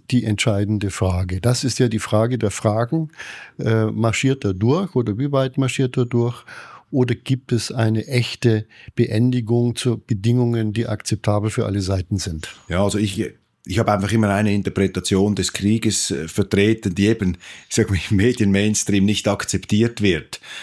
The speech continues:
Speaker 2: Meines Erachtens aber die, ähm, überzeugende Erklärung ist, wenn man sich etwas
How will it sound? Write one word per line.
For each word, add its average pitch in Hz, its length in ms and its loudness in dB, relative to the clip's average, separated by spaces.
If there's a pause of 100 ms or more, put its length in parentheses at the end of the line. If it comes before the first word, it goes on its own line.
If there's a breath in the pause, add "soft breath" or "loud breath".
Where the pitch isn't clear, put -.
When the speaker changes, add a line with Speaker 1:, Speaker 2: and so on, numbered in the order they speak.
(120)
Speaker 2:
Meines 92 300 0
Erachtens 95 500 0
aber 90 240 0
die, 90 280 0
ähm, 85 280 -2 (220 loud breath)
überzeugende 95 640 0
Erklärung 90 560 2
ist, 92 220 0
wenn 87 100 0
man 85 120 0
sich 87 200 -4
etwas 90 440 -2